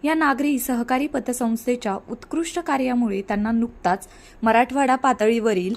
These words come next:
प्रथमच क्रमांकाचा दीपस्तंभ पुरस्कार देऊन गौरविण्यात आला आहे. तसेच पतसंस्थेने पूरग्रस्त शेतकऱ्यांच्या मदतीसाठी दोन लाख एक्कावन्न हजार रुपये मुख्यमंत्री सहाय्यता निधीसाठी दिले आहेत.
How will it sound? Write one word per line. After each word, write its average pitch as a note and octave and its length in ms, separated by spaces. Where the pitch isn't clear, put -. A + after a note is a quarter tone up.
प्रथमच C#4+ 460
क्रमांकाचा G#3+ 640
दीपस्तंभ A#3+ 580
पुरस्कार A3 520
देऊन G3+ 380
गौरविण्यात F#3+ 600
आला F3 180
आहे. E3+ 180
तसेच F#3+ 260
पतसंस्थेने G#3 800
पूरग्रस्त A3+ 720
शेतकऱ्यांच्या G#3+ 720
मदतीसाठी G#3+ 680
दोन A3+ 280
लाख A#3 260
एक्कावन्न B3 480
हजार A#3 300
रुपये A3 360
मुख्यमंत्री C#4+ 600
सहाय्यता A3+ 540
निधीसाठी A3+ 560
दिले G#3 200
आहेत. F3 240